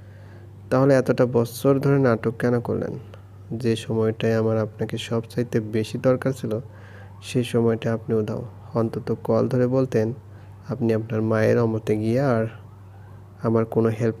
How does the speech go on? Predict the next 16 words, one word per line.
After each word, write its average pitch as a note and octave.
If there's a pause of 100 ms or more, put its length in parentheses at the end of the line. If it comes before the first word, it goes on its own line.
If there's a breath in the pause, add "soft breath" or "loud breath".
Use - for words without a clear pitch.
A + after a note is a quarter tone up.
করবেন A2
না। A2+ (240)
বিয়েটা A2+
আপনি A2
এবার A2
নিজেই A2
অস্বীকার G#2+
করতে G#2+
প্রস্তুত। - (840 loud breath)
কিছু -
বলছেন A#2
না B2+
কেন? G#2+ (720 loud breath)
এ A#2+
আপনার A2+
ভালোবাসা? A#2+